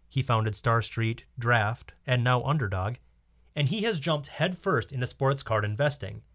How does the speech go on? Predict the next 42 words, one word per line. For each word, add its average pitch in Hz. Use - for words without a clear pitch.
He 165
also 220
mentioned 135
he 139
never 156
actually 160
sees 135
any 117
of 107
the -
cards. 101
He 175
has 202
them 208
sent 143
thousands 175
of 190
miles 185
away 131
where 127
someone 175
else 156
handles 156
them. -
In 131
that 202
way, 110
what 151
he's 196
looking 208
for 151
isn't 202
really 185
a 147
piece -
of 117
cardboard, 113
but 147
something 190
even 175
less 151
tangible. 120